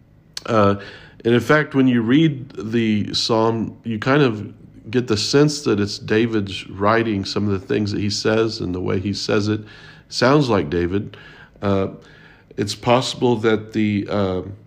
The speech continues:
sons of Korah were just involved in the, uh, temple worship or the music of the psalm,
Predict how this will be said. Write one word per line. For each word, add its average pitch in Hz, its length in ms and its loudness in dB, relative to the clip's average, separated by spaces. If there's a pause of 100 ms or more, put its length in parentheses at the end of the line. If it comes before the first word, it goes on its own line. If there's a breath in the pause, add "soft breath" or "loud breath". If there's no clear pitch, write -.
(840)
sons 131 400 2
of 107 160 -2
Korah 127 340 4
were 110 220 4
just 107 320 -2
involved 104 600 0
in 98 320 -2
the, 95 340 -2 (520 loud breath)
uh, 92 260 -2
temple 120 480 2
worship 110 600 0
or 95 180 -2
the 90 140 -4
music 107 760 -4
of 98 180 -6
the 98 80 -4
psalm, 101 640 0